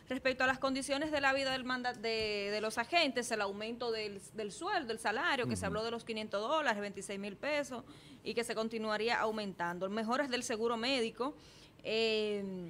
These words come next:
Speaker 1: buen seguro de salud, bonos de vivienda, descuentos en cadenas de supermercados, servicio de transporte
Speaker 2: Pero
Speaker 1: gratuitos
Speaker 2: todo
Speaker 1: en
Speaker 2: eso se
Speaker 1: metros
Speaker 2: está
Speaker 1: y
Speaker 2: aplicando.
Speaker 1: onza.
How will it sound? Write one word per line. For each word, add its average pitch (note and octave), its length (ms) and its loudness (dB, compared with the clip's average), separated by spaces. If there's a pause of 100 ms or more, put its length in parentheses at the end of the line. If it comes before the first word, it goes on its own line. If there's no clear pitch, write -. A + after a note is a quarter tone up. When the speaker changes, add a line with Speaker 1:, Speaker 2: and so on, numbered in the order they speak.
(540)
Speaker 1:
buen C4 220 6
seguro B3 340 4
de A3+ 100 2
salud, B3+ 540 0
bonos A3+ 420 2
de A3 100 2
vivienda, A3+ 640 4
descuentos A#3+ 480 -2
en A3+ 120 -4
cadenas A3 400 0
de G#3+ 100 -4
supermercados, A3+ 920 0
servicio A3 380 -2
de A3+ 80 2
transporte A3 440 -4
Speaker 2:
Pero B2 200 8
Speaker 1:
gratuitos C#3 220 6
Speaker 2:
todo F3 200 12
Speaker 1:
en F3 60 10
Speaker 2:
eso F#3+ 140 10
se A#3 120 8
Speaker 1:
metros E3 40 8
Speaker 2:
está F3+ 240 10
Speaker 1:
y - 40 4
Speaker 2:
aplicando. F3+ 540 12
Speaker 1:
onza. - 100 -6